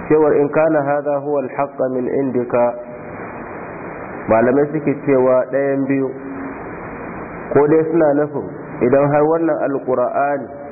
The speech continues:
gaskiya ne daga gare ka ike, to kai mana ruwan duwatsu. A wata maganar ko malamai suka ce, "A'a, abin da suke nufi da 'in kana hadha huwa al-haqq min indik',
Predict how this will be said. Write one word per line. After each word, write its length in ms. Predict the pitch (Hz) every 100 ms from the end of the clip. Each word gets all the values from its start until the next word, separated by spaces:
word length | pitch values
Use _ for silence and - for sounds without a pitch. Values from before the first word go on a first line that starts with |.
| - - - - - - - - - - - -
gaskiya 640 | 101 143 - - 147 151 156
ne 220 | 147 139
daga 260 | 131 123 127
gare 340 | 123 123 143
ka 120 | 143 127
ike, 340 | - - 95 87 - - - - - - - - - - - - -
to 180 | - 113
kai 160 | 113 120
mana 200 | 135 135
ruwan 280 | 120 123 120
duwatsu. 420 | 123 113 98 - - - - - - - - - - -
A 100 | -
wata 260 | 123 147 165
maganar 400 | 147 147 147 131
ko 180 | - 143
malamai 360 | 139 127 131 131
suka 220 | 135 127
ce, 140 | -
"A'a, 300 | 135 135 98 95 - - - - - - - - - -
abin 240 | 113 147
da 80 | 151
suke 280 | 151 147 143
nufi 240 | 143 143
da 100 | 131 123
'in 300 | - 127 127
kana 360 | 147 151 143
hadha 460 | 127 135 143 143 139
huwa 240 | 135 143
al-haqq 400 | 123 120 139 139 127
min 220 | 127 117
indik', 460 | 101 127 117 98 -